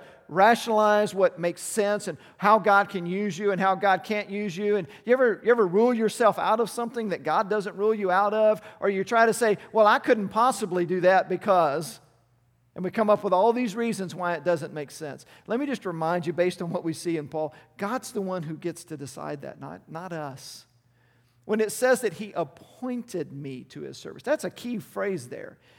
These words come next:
He appointed me. Not that Paul said, "I wanted to," or, "I pursued this." God appointed me to do this. It makes me think about Moses.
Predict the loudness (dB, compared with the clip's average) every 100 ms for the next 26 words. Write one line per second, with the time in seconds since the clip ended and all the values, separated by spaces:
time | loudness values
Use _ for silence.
0 | _ _ -6 -4 -6 -14 _ -10 -6 -6
1 | -6 -4 -2 -2 -2 -6 -4 -6 -2 2
2 | 4 2 2 -2 -2 -2 -6 -4 -4 0
3 | 0 0 -4 -14 -14 -10 -8 -8 -4 -4
4 | -4 -10 -20 -20 -4 2 4 2 0 -8
5 | -8 -14 -8 -8 -2 -2 -2 -4 -8 -10
6 | _ _ -8 -4 -4 0 -2 -4 -14 -20
7 | -8 0 0 0 -4 -2 0 0 0 0
8 | 0 0 -4 -10 -16